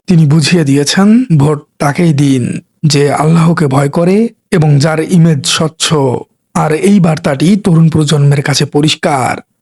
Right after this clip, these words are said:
আবেগ দিয়ে নয়, বিবেক এবং ঈমান দিয়ে নেতা নির্বাচন করতে হবে। এখন দেখার বিষয়, আজহারির এই সাইলেন্ট ইঙ্গিত ব্যালট বাক্সে কিরকম ভূমিকা রাখতে পারে। প্রিয় দর্শক, আপনার কি মনে হয়,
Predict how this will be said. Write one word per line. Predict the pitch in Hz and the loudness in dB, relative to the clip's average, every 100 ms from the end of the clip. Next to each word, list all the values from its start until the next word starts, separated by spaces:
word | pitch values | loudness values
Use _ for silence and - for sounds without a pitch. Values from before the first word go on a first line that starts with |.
| - | -6
আবেগ | 160 175 175 | -2 0 2
দিয়ে | 156 151 | 2 2
নয়, | 143 147 214 | 0 0 0
বিবেক | 160 147 156 202 170 | 0 2 2 2 0
এবং | 190 156 151 135 - _ | 0 0 0 -2 -8 _
ঈমান | 175 190 196 160 | 2 4 4 2
দিয়ে | 151 185 | 2 2
নেতা | 170 165 160 | 2 0 0
নির্বাচন | 147 143 160 180 151 | 0 0 -2 0 -2
করতে | 147 - 151 | -2 -4 -2
হবে। | 143 143 135 127 - _ _ - | 0 0 0 -2 -6 _ _ -6
এখন | 180 190 | 0 2
দেখার | 160 147 196 160 | 2 0 0 0
বিষয়, | 143 160 190 240 - | 0 0 -2 -2 -2
আজহারির | 165 160 160 151 | 0 2 0 0
এই | 147 143 - | 0 -2 -4
সাইলেন্ট | - 160 180 180 151 | -4 0 0 2 2
ইঙ্গিত | 147 151 175 247 - - 160 | 2 2 2 0 -4 -6 -2
ব্যালট | 151 180 160 | 0 0 0
বাক্সে | 147 131 165 190 214 - | -2 -2 -2 -2 -4 -2
কিরকম | 190 180 175 151 | 0 2 0 0
ভূমিকা | 123 151 170 165 | 2 2 2 0
রাখতে | 147 - 151 | -4 -4 -4
পারে। | 151 147 135 - - _ - | -2 -2 -4 -6 -14 _ -2
প্রিয় | 175 | 0
দর্শক, | 151 143 - 202 - _ | 2 0 -2 -2 -6 _
আপনার | 175 170 202 170 | -6 0 0 2
কি | 175 | 2
মনে | 151 160 | 2 2
হয়, | 147 147 123 | 0 -2 -4